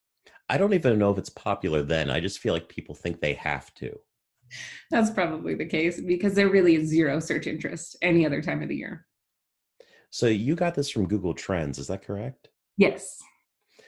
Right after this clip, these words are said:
Speaker 1: So that's interesting. I've used Google Trends, just a passing curiosity, but I've never actually pulled down the data. Um, so that's really interesting that you were able to sort of come up with this, uh, very rich data set. And from my understanding, I think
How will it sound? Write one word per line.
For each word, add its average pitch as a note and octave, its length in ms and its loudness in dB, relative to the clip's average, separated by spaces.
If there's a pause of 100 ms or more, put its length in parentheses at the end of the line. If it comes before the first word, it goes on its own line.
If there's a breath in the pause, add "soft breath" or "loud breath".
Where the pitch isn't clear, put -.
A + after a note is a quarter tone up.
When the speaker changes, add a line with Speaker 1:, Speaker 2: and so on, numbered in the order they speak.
(160 soft breath)
Speaker 1:
So - 120 2
that's C3+ 140 2
interesting. B2+ 320 -2
I've G2 240 -2
used A#2+ 180 -4
Google B2 220 0
Trends, G2 400 -2
just - 180 -6
a D#2+ 140 2
passing F#2 440 -4
curiosity, E2 540 -4
but D#2 100 -2
I've D#2+ 80 -4
never G2+ 220 -6
actually - 340 -6
pulled F2+ 220 -6
down E2+ 160 -4
the D#2+ 80 -4
data. C2 560 -4 (280)
Um, B1+ 440 -8
so D#2+ 220 -2
that's - 420 -4
really E2 380 -2
interesting D2+ 500 -8
that C2 180 -8
you D#2 120 -4
were C#2+ 60 -4
able C#2+ 240 -6
to - 120 -14
sort - 140 -14
of - 80 -14
come D#2 160 -6
up D2+ 160 -8
with D#2 100 -4
this, - 220 -8 (720)
uh, E2 160 0
very F2+ 260 -4
rich F2+ 300 -4
data D#2 260 -2
set. - 360 -8
And E2 140 -10
from F#2 140 -10
my G#2+ 140 -4
understanding, F#2+ 560 -4
I - 80 -6
think F#2 220 -6